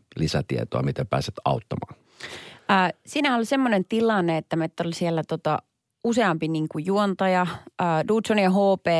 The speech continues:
Speaker 2: ja Kirsi Almsiira, ää, uutisankkuri, niin teki tämän pääasiassa tämän juonnon.
Speaker 1: Joo.
Speaker 2: Sit siinä oltiin me ja sitten, nyt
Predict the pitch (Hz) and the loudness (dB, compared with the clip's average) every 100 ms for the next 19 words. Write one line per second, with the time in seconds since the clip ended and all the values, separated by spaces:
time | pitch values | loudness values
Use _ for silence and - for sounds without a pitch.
0 | 147 - 175 165 196 185 165 - 160 156 | 0 -2 -6 0 0 0 0 0 0 0
1 | 160 - 185 160 143 117 - _ _ _ | -2 -2 0 0 0 -4 -6 _ _ _
2 | - - - 156 147 - - _ - 170 | -20 -14 -6 -4 -4 -6 -8 _ -6 -4
3 | - 208 208 208 190 - - - 180 185 | 0 2 4 2 0 -6 -10 -2 2 2
4 | 175 202 196 175 175 165 165 165 165 165 | 2 4 4 4 0 -2 -2 0 2 2
5 | 160 151 160 160 - - 202 - 185 160 | 2 2 2 0 0 0 0 2 2 2
6 | 160 175 208 202 160 170 165 - - - | 2 4 4 4 2 0 -2 -4 -6 -10
7 | - - | -12 -10